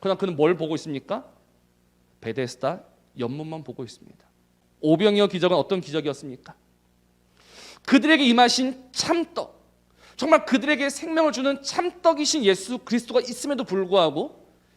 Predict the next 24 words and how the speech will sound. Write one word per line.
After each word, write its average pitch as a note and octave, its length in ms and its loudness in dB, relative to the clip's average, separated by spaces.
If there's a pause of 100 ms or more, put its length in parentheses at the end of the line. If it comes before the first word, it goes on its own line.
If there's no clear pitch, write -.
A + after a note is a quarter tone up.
(240)
그건 E4+ 180 -4
보지 F3+ 220 -4
못하는 D#3 420 -6
거예요. - 220 -14 (800)
육신의 D3+ 680 -6 (460)
배만 D3 420 -6
채워주는 E3+ 680 -8 (380)
그 - 160 -12 (180)
떡만 A3 380 -6
보고 C#3 220 -6
있는 B2+ 180 -6
거죠. - 260 -16 (880)
초막절도 G3 520 -2
마찬가지입니다. - 720 -8 (520)
초막절, G3+ 520 -4 (680)
이미 C#4+ 220 8
우리 C4 240 6
안에 C#4 160 6
이루어진 C#4 420 4
그 C#4+ 140 2
하나님의 D#4+ 540 4
영광은 A#3+ 240 4
보지 F#3+ 200 0
못하고 G#3+ 480 -2